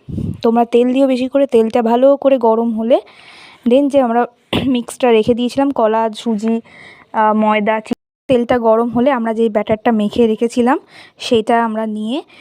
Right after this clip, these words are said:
গরম তেল হলে তার মধ্যে ছোট ছোট গোল গোল করে আমরা ছেড়ে দেবো। দিয়ে এপিট ওপিট ভালো করে ভেজে নেবো। আর একটা করতে পারো, যেটা আমি এখানে ভাজা দেখাইনি, but তোমরা করতে পারো, যেটা হচ্ছে গোল গোল করে করতে পারো, চ্যাপ্টা চ্যাপ্টা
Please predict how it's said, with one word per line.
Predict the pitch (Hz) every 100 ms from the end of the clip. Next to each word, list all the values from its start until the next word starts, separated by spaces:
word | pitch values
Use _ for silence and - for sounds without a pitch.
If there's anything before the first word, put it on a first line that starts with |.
| - _ -
গরম | 220 226 240
তেল | 240 240
হলে | 285
তার | 330 214
মধ্যে | 220 226 262
ছোট | 294
ছোট | 302 311
গোল | 302 247 240
গোল | 240 240
করে | 262 381 - _ _ _
আমরা | 226 269
ছেড়ে | 302 269 214
দেবো। | 185 190 190 - - 202
দিয়ে | 240 311 233
এপিট | 233 247 233
ওপিট | 233 294
ভালো | 233 214 214
করে | 262
ভেজে | 254 226 208
নেবো। | 196 202 - - - - -
আর | 247
একটা | 269 - 302
করতে | 302 294 302
পারো, | 294 311 359 _ -
যেটা | 247 262
আমি | 254
এখানে | 269 269
ভাজা | 240 214 240 233
দেখাইনি, | 202 - 262 254 285 - - - -
but | 240 233 -
তোমরা | 233 226
করতে | 233 226 - 254
পারো, | 254 311
যেটা | 294 233 233
হচ্ছে | 226 - - 320 - - - - - _ 233
গোল | 247 240
গোল | 254
করে | 247 254
করতে | 254 233 240
পারো, | 247
চ্যাপ্টা | 254 214 - 233
চ্যাপ্টা | 220 214 -